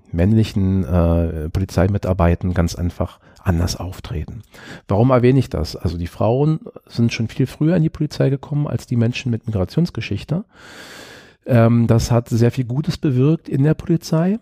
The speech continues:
Dann hat man festgestellt, ähm, das ist auch unterschiedlich, äh, je nachdem, wo man in Deutschland man war, aber gerade in Berlin haben wir irgendwann, äh, gemeint, wir müssen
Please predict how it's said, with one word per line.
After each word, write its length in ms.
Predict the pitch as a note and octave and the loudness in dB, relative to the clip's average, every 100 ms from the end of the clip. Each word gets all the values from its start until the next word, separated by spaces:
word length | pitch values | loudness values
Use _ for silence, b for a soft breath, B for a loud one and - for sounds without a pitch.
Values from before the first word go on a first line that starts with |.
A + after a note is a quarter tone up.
| _ | _
Dann 180 | C3 B2 | 0 2
hat 160 | A#2+ - | 0 -2
man 80 | |
festgestellt, 880 | B2+ B2+ - C3+ - C3 C3+ D3+ - - | -2 -2 -4 -6 -2 2 4 2 0 -4
ähm, 260 | A#2+ A#2+ A#2 | -2 0 -2
das 140 | A2 | -4
ist 200 | G#2+ - | -8 -12
auch 140 | - | -12
unterschiedlich, 760 | - G#2+ C3 - C3 C3 - - | -6 -2 -2 -4 -2 -2 -2 -6
äh, 260 | A#2 A#2 A#2+ A2+ A2 A2+ - - | -4 -4 -6 -8 -12 -16 -16 -14
je 440 | - - - _ A#2 | -14 -16 -20 _ 0
nachdem, 340 | G#2+ A2+ G#2 | 0 0 0
wo 100 | G2 | 0
man 180 | A2+ B2+ | 0 2
in 60 | A#2 | 0
Deutschland 440 | A2 - B2+ B2 | 0 -2 -4 -2
man 260 | A2 G#2+ G#2+ | 0 0 0
war, 280 | G2 C#3 | 2 2
aber 180 | B2+ A#2 | 0 -2
gerade 200 | G2+ G2+ | -2 -2
in 80 | G#2 | 0
Berlin 540 | G2 F#2 A2 C3+ C#3 | -2 -2 0 2 2
haben 180 | A#2 A#2 | 2 0
wir 140 | A#2+ A2 | -2 -2
irgendwann, 640 | A2+ B2 B2 A#2 A#2 A#2 | -2 0 2 2 2 0
äh, 80 | A2 | 0
gemeint, 480 | G#2+ F#2+ G2 A#2+ A#2+ | 0 2 2 2 0
wir 80 | |
müssen 280 | A2 A2 B2+ | -2 -4 -6